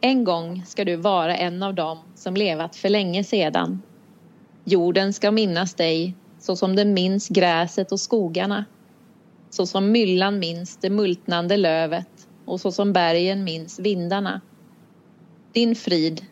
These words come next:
ska vara oändlig, så som havet." Det snabbaste sättet att uppskatta livet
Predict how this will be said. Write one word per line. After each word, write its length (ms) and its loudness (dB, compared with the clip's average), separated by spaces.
ska 200 0
vara 300 4
oändlig, 680 -2
så 160 -4
som 200 -2
havet." 680 0
Det 100 4
snabbaste 540 2
sättet 480 -4
att 120 -6
uppskatta 540 -4
livet 640 -4